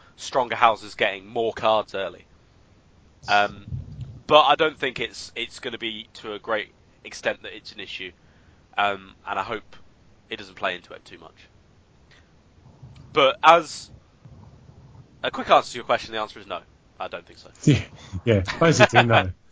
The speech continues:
Speaker 1: <laughs> Basically no, but there's my reasoning. Um, so if you've got nothing more to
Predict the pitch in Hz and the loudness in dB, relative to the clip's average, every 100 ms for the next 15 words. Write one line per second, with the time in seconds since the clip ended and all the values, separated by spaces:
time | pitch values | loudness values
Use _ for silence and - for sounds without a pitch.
0 | - _ _ _ _ _ _ _ _ 160 | -20 _ _ _ _ _ _ _ _ -8
1 | 135 120 95 85 120 139 135 117 101 - | -8 -10 -10 -8 -2 -2 -2 -8 -8 -14
2 | _ _ _ _ - _ _ _ - 160 | _ _ _ _ -20 _ _ _ 4 4
3 | 175 175 - - _ _ _ _ _ _ | 2 -10 -20 -20 _ _ _ _ _ _
4 | - _ _ - - - - - - - | -20 _ _ -20 -20 -20 -20 -20 -18 -14
5 | - 190 180 185 175 220 196 175 160 156 | -4 2 4 2 -6 -8 -6 -6 -6 -8
6 | 151 | -10